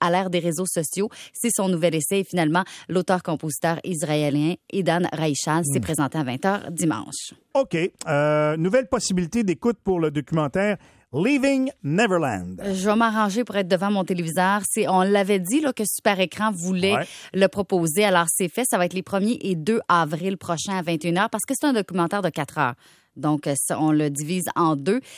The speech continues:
Speaker 1: Ça va être diffusé aussi en version française sous-titrée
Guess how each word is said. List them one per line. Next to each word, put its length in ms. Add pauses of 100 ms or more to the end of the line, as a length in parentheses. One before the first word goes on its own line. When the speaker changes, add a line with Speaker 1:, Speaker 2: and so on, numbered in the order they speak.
(160)
Speaker 1:
Ça 160
va 80
être 80
diffusé 420
aussi 240
en 120
version 340 (100)
française 580 (200)
sous-titrée 560